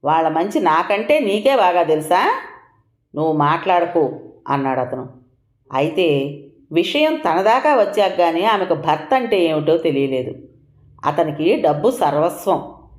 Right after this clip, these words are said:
తన జీతమంతా అణా పైసలతో సహా అతని చేతిలో పోయాల్సిందే. పై ఖర్చుకి దయదలిచి ఏదో ఇస్తాడు. ఆ సంగతి తెలియని రేఖ పెళ్ళైన కొత్తలో ఆఫీసులోని మిగతా కొలీగ్స్తో పాటు వెళ్ళి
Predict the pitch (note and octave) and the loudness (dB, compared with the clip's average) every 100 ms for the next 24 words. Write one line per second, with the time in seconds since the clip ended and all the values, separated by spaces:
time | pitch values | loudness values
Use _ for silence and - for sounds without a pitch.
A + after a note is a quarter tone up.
0 | - _ - A3 A3 G#3 B3 B3+ C4 D4+ | -20 _ -2 -2 0 0 2 2 2 0
1 | E4 B3+ G3 C4 C#4+ B3+ A#3+ G#3 G#3+ G#3 | 2 2 2 2 2 0 0 0 0 2
2 | G3 A#3+ A#3+ G3+ E3+ D#3+ D#3+ F#3+ F3+ D#3+ | 0 2 2 0 -2 0 2 2 2 2
3 | D3+ C#3+ C#3+ C3+ B2+ - - _ _ _ | 2 0 -2 -6 -6 -8 -16 _ _ _
4 | _ _ D#3 F3+ F#3+ G3 F#3+ - F#3 C4+ | _ _ -2 0 0 -2 -2 -6 -2 0
5 | G#3 F3 F#3 A#3+ D4 A3 D3 E3+ B3 C#4+ | 2 2 2 0 0 0 2 4 2 0
6 | - E3 D#3 C3+ - - _ _ _ - | 0 0 0 -4 -12 -20 _ _ _ -6
7 | E3+ G3 E3+ D#3 D#3 G#3 D#4 A3+ G3 F#3+ | 0 0 0 -2 0 0 0 0 2 2
8 | F3 D#3 E3 F#3 E3+ C#3 C#3 D3 - _ | 2 2 2 2 0 0 -2 -8 -20 _
9 | _ - C4 D4 D4+ A#3+ G#3 F#3+ F#3+ F3+ | _ 0 2 2 0 0 0 0 2 2
10 | A#3+ G3+ G3 D4 D4+ A#3+ G#3 F3+ E3 F#3 | 4 2 2 0 0 0 2 0 0 0
11 | C4 C4 F#3+ F#3 F#3 F#3 F3 E3 D#3 D#3 | 0 0 0 0 0 0 2 0 0 0
12 | D3 C#3+ A3 A4+ D#4 - | 0 2 2 2 2 -6